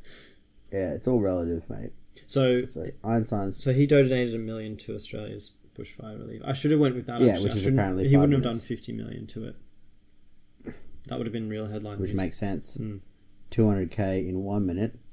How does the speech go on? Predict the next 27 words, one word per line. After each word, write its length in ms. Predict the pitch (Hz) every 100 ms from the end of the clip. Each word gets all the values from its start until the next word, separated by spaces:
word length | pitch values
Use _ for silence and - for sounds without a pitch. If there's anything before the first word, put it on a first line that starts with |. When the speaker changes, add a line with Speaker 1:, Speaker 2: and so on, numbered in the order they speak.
| - -
Speaker 1:
one 280 | - 98 101
million 260 | 104 104 98
in 80 | 98
five 320 | - 117 156
minutes. 300 | 104 - -
Maths 340 | 104 101 -
checks 280 | 110 101 -
out. 240 | 127 113 - - - - - - - - - - - - _ - - - - - - - - - - - -
Speaker 2:
Yeah. 60 | 131
Uh, 640 | 135 135 139 139 135 135 - - _ - _ - _ _ _ _ -
I 140 | 139
got 240 | 156 165 151
in 220 | 143 135
my 160 | 123
head 220 | 117 123 123
about 300 | 113 110 -
that 200 | 117 - - - -
thousand, 720 | - - 120 117 110 113 110 104 -
uh, 120 | 147
a 80 | 139
million 580 | 131 123 123 123 120 113
a 80 | 110
day 440 | 110 110 110 104 -
for 80 | -
two 240 | 117 - 113
thousand 420 | 113 110 107 107
years. 360 | 107 110 104